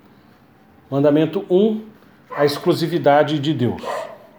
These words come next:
O primeiro dos dez mandamentos nos dirige ao conhecimento da exclusividade de Deus.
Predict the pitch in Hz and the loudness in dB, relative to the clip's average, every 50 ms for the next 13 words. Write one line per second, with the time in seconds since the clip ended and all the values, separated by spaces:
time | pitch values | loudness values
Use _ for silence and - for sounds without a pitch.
0 | - - - - - - - - _ _ - 147 143 - 190 180 202 220 226 214 | -20 -20 -20 -20 -20 -20 -20 -20 _ _ -6 -4 0 2 4 6 8 8 8 8
1 | 214 190 165 180 175 156 135 131 170 202 226 214 185 185 165 147 143 123 127 143 | 6 6 6 6 4 4 6 6 6 6 6 4 4 2 4 4 4 4 4 4
2 | 170 175 170 - - 135 143 160 160 135 120 151 156 135 151 185 202 160 131 131 | 2 2 0 -2 -2 2 2 2 2 2 0 -2 -4 -2 -2 -2 -2 -2 0 2
3 | 135 135 135 131 - 147 147 151 143 - - 135 131 131 151 170 160 - 139 131 | 2 2 2 2 0 0 0 0 0 -2 -2 0 0 2 2 0 0 -2 0 2
4 | 139 135 139 - 160 147 139 151 151 147 143 123 131 127 135 131 127 127 143 143 | 2 2 0 0 0 0 0 0 0 0 0 2 2 2 2 0 -2 -4 -6 -4
5 | 123 117 107 87 78 - - - - | -4 -4 -4 -4 -8 -14 -20 -20 -20